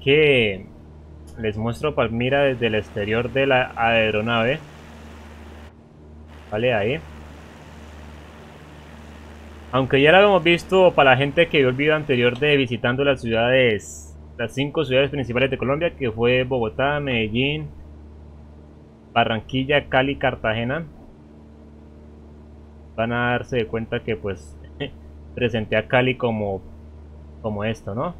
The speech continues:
O sea, presenté a Palmiras como Cali. Y para el muchacho que me pidió que lo quería ver, pues acá le presento a Palmira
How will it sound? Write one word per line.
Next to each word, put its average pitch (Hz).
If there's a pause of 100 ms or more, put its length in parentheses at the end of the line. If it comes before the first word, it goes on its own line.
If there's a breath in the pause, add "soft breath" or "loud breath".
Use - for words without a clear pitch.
(100)
O 107
sea, 107
presenté 104
a -
Palmiras 127
como 107
Cali. 160 (760)
Y 233 (280)
para 208
el 202
muchacho 170
que 190
me 165
pidió 143
que 151
lo 127
quería 120
ver, 165
pues 120
acá 117
le 127
presento 117
a 143
Palmira 107